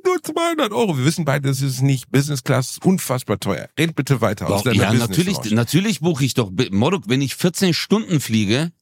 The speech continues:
Speaker 1: Du bist, du bist ein
Speaker 2: Wenn ich
Speaker 1: bodenständiger
Speaker 2: einmal im
Speaker 1: Junge
Speaker 2: Jahr in
Speaker 1: aus dem
Speaker 2: Urlaub
Speaker 1: Volk,
Speaker 2: gehe,
Speaker 1: aus der
Speaker 2: ich flieg
Speaker 1: Kolchose bist
Speaker 2: Ja.
Speaker 1: du gekommen, faktisch.
Speaker 2: Ja,
Speaker 1: Weißt
Speaker 2: aber,
Speaker 1: du was?
Speaker 2: äh, ich mein, aber jetzt mal ganz ehrlich, Digga,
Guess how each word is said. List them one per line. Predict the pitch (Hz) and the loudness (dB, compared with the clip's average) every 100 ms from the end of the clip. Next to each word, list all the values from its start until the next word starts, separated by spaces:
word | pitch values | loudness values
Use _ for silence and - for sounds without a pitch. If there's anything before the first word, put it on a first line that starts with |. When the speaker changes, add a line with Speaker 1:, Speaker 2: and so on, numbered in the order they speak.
| - | -4
Speaker 1:
Du | 190 | 0
bist, | 220 - - - _ - | 0 -4 -10 -20 _ -14
du | - 160 180 | -6 -4 -2
bist | 214 104 | -2 0
ein | |
Speaker 2:
Wenn | |
ich | |
Speaker 1:
bodenständiger | 90 104 156 165 143 190 | 0 2 2 2 0 2
Speaker 2:
einmal | 156 | 2
im | 165 | 2
Speaker 1:
Junge | 185 | 0
Speaker 2:
Jahr | 180 196 | 0 0
in | |
Speaker 1:
aus | 175 | 0
dem | 175 | 0
Speaker 2:
Urlaub | 175 165 | 2 0
Speaker 1:
Volk, | 160 | 0
Speaker 2:
gehe, | 120 | 0
Speaker 1:
aus | - | 0
der | 180 | -2
Speaker 2:
ich | - | 2
flieg | 170 | 0
Speaker 1:
Kolchose | 160 165 170 151 98 | 2 0 -2 -2 -2
bist | 98 | 0
Speaker 2:
Ja. | 180 254 | 2 0
Speaker 1:
du | |
gekommen, | 160 - 78 85 | -2 -2 -4 -4
faktisch. | - 90 | -2 2
Speaker 2:
Ja, | 156 151 | 2 0
Speaker 1:
Weißt | - | 0
Speaker 2:
aber, | 104 113 | 0 0
Speaker 1:
du | 90 | 0
was? | 101 101 | 0 0
Speaker 2:
äh, | 104 104 - | 0 -2 -2
ich | 113 - | -2 2
mein, | 135 139 - _ _ _ | 2 0 -4 _ _ _
aber | 110 127 | 0 0
jetzt | 131 117 | 0 -2
mal | 117 | -2
ganz | 113 143 | 0 0
ehrlich, | 131 160 127 - | 0 0 0 0
Digga, | 95 90 | 0 0